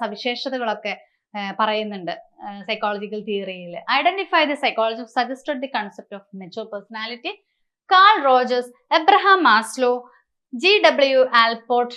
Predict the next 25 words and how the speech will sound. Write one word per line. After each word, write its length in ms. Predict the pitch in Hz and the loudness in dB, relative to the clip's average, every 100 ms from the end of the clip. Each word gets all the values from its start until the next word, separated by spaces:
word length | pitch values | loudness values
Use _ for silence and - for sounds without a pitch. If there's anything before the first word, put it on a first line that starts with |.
| - - | -12 0
ആർ 200 | 247 262 | 2 2
ബി 280 | 240 240 226 | 0 -6 -4
കാറ്റൽ. 420 | 220 185 - 175 127 _ _ _ _ - | -4 -4 -8 -12 -12 _ _ _ _ -4
ആദ്യം 260 | 247 262 294 | -2 0 -2
നിങ്ങൾക്ക് 240 | 277 277 277 | -4 2 4
പറഞ്ഞു 340 | 254 277 294 | 4 2 -2
തന്നിരുന്നു 520 | 247 247 240 262 359 - _ - | -2 -4 -4 -4 -6 -10 _ -2
മെച്വർ 420 | 285 277 - 381 | -2 0 -2 2
ആവുമ്പോഴാണ്, 600 | 339 320 302 302 277 262 | 4 4 4 4 4 2
അല്ലെ, 420 | 262 277 285 220 | -2 0 4 4
ഒരു 120 | 240 254 | 2 2
പക്വത 440 | 247 240 302 302 | 0 0 -2 0
വരുന്നത് 420 | 320 294 285 269 | 2 0 0 -2
എപ്പോഴാണ്? 460 | 262 254 247 233 226 220 _ _ | -4 -4 -6 -6 -8 -12 _ _
പക്വത 340 | 233 226 269 302 | -6 -2 0 2
വരുന്നത് 400 | 311 277 277 269 | 2 0 -2 -2
എപ്പോഴാന്ന് 520 | 247 240 233 226 220 | -2 -2 -2 -2 -6
വെച്ചാല് 480 | 208 208 170 254 349 - - | -8 -4 -2 -2 -4 -8 -8
എപ്പോഴും 720 | 247 254 302 247 226 302 - _ _ _ _ _ _ _ _ _ - | -8 -4 -2 0 0 -4 -10 _ _ _ _ _ _ _ _ _ -12
ഒരു 100 | 247 | -8
വലിയ 320 | 240 226 254 | -6 0 2
ആളായി 260 | 226 247 262 | 4 4 2
കഴിയുമ്പോഴല്ലേ? 600 | 254 254 247 240 240 220 - | 0 -2 -2 -2 -2 -4 -4
അങ്ങനെയല്ലേ 340 | 214 247 247 247 | -8 -6 -6 -6
നമ്മളൊക്കെ 420 | 214 220 220 | -6 -6 -6